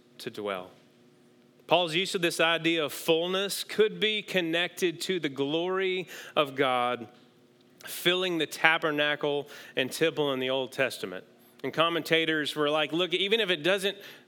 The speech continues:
specifically mean that when Paul was writing that, even that, that wasn't specifically what he meant, it still applies and serves as a,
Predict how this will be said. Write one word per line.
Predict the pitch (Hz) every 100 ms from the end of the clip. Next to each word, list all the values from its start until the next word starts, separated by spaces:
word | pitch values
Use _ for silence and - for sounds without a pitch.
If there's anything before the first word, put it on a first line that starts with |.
| -
specifically | - - 185 - 208 202 208 190 165
mean | 175 185
that | 196 190
when | 165
Paul | 131 175 175
was | 165 131
writing | 151 170 175
that, | 180 180
even | 175 180
that, | 180 175 - - - 170
that | 160
wasn't | 175 151
specifically | 120 139 - 202 202 190 156
what | 131 175 -
he | - 180
meant, | 143 143 175 170
it | 147
still | - - 170 180 170 165 - - 143
applies | - 165 160 147 139 120
and | 127 120
serves | - 160 147 123
as | 123
a, | 113